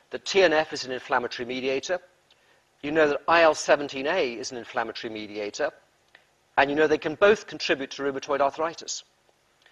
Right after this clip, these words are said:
So maybe you could make an antibody that would both be an anti-T N F and an anti-I L seventeen A. And there's a little company which, by using this kind of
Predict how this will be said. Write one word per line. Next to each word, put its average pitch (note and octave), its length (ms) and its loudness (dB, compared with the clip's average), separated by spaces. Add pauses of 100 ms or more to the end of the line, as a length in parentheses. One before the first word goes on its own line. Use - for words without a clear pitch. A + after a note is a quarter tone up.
(200)
So - 180 0
maybe F3+ 600 2 (1500)
you D3+ 100 -6
could D3+ 140 0
make F3+ 200 6
an E3 80 4
antibody C3+ 600 0 (340)
that C#3+ 100 -4
would B2 200 -8
both C#3+ 320 0
be C#3 80 -6
an A#2+ 80 -4
anti-T F#3 480 -4
N C3+ 60 -2
F G#3 340 -4 (540)
and D#3 340 -2 (480)
an C#3+ 100 -2
anti-I D3+ 800 -6
L C3 100 0
seventeen A#2+ 480 -8
A. A2 260 -8 (1080)
And C3+ 220 4
there's C#3+ 160 6
a D3 40 -4
little E3 180 2
company G3 520 0
which, D3 300 -4
by B2+ 140 6
using D3 540 0 (360)
this - 160 -4
kind B2+ 280 -2
of A#2 80 -6